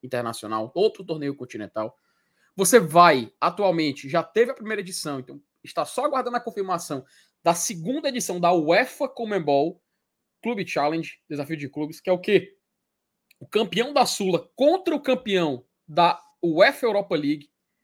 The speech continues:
Esse ano teve a edição que o Independiente Del Valle jogou com Sevilha, lá na Espanha, foi derrotado nos pênaltis. Então, meu amigo,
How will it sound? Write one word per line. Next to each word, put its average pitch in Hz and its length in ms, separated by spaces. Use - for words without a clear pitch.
Esse 202 260
ano 214 180
teve 185 380
a 175 80
edição 170 320
que 180 60
o - 20
Independiente 175 500
Del 226 160
Valle 160 240
jogou 170 240
com 175 80
Sevilha, 165 640
lá 156 220
na 247 80
Espanha, 170 560
foi 196 140
derrotado 175 420
nos 160 140
pênaltis. 165 560
Então, 190 220
meu 196 140
amigo, 190 360